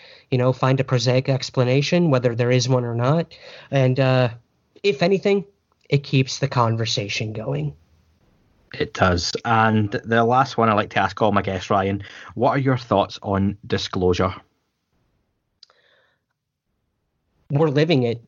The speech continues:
Speaker 1: And, uh, I don't, you know, I, I, I think that's it. I think that the New York Times article was a huge disclosure, the two thousand seventeen.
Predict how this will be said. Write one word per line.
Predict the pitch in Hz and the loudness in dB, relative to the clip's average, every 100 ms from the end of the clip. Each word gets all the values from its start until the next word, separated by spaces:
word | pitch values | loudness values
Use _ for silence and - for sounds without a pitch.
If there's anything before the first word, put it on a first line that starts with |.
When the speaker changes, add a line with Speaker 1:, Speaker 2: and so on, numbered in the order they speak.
| _ _ _ - | _ _ _ 0
Speaker 1:
And, | 139 127 123 | 2 2 2
uh, | 135 127 127 120 - - _ _ | 2 4 2 0 -8 -20 _ _
I | 151 | 0
don't, | 143 156 135 139 - _ _ _ _ _ _ _ _ _ | 2 2 2 0 -4 _ _ _ _ _ _ _ _ _
you | 139 127 | -2 0
know, | 127 151 147 _ | 2 0 -2 _
I, | 151 143 | 0 2
I, | 139 139 127 | 4 2 2
I | 147 | 0
think | 139 - 147 | 0 0 0
that's | - 143 143 | 2 0 2
it. | 143 160 127 | 0 0 0
I | 139 | 0
think | 139 143 135 - _ _ _ _ | 2 0 0 -10 _ _ _ _
that | 143 139 131 127 - _ _ | 0 2 2 -2 -14 _ _
the | - | 0
New | 139 | 2
York | 135 127 | 4 2
Times | - 127 131 | 0 0 2
article | 139 143 143 160 165 | 2 2 2 0 0
was | 135 135 | 0 0
a | |
huge | 127 120 117 - | 0 -2 -4 -2
disclosure, | 139 131 - 147 143 180 165 | -2 -2 2 2 2 0 0
the | - | -4
two | 139 135 | 0 0
thousand | 127 117 117 | 2 0 -2
seventeen. | 113 123 120 131 156 175 | 0 -2 0 0 2 0